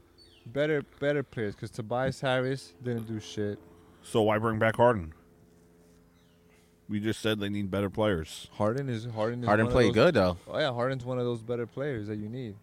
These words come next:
Speaker 3: Harden did play good.
Speaker 1: Yeah, Harden and Embiid.
Speaker 2: Then who you gonna bring in? 'Cause you
Speaker 1: Harden,
Speaker 2: have
Speaker 1: Embiid, Maxey.
Speaker 2: You have Harden and Embiid. That's just
Speaker 1: P J
Speaker 2: about it.
Speaker 1: Tucker.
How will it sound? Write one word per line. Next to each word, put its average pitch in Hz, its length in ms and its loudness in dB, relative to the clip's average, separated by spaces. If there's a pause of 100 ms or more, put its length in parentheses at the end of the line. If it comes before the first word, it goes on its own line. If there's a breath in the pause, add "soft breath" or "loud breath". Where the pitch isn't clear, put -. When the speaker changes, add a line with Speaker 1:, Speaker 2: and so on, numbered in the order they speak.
Speaker 3:
Harden 123 220 4
did 139 160 4
play 107 220 4
good. 92 320 4
Speaker 1:
Yeah, 127 220 -2
Harden 143 400 -2
and 131 100 -4
Embiid. 117 40 -6
Speaker 2:
Then 113 100 4
who 139 60 8
you 151 100 8
gonna 135 180 4
bring 147 220 2
in? 151 180 0
'Cause - 140 -12
you 92 60 -4
Speaker 1:
Harden, 156 340 6
Speaker 2:
have - 100 2
Speaker 1:
Embiid, 151 340 0
Maxey. 160 680 -4 (240)
Speaker 2:
You 101 140 0
have 113 160 2
Harden 120 320 4
and 120 160 2
Embiid. 113 300 0
That's 78 260 -8 (160)
just - 140 -4
Speaker 1:
P 165 80 2
J 160 140 2
Speaker 2:
about - 80 -2
it. - 40 -6
Speaker 1:
Tucker. 156 480 -2